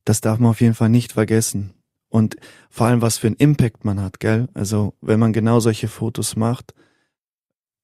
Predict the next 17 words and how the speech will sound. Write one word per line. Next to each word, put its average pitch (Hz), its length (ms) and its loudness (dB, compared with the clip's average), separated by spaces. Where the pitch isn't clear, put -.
irgendwann 117 340 4
mal 117 120 4
sind 110 180 0
wir 117 80 2
nicht 110 180 0
mehr 113 80 4
auf 101 80 -2
der 104 180 2
Welt, 123 300 4
aber 101 340 -2
wenn, 104 420 -2
diese 107 180 -2
Bilder 120 240 2
sind 117 140 -2
ja 110 100 -2
da. 113 340 -4
Und 101 400 -2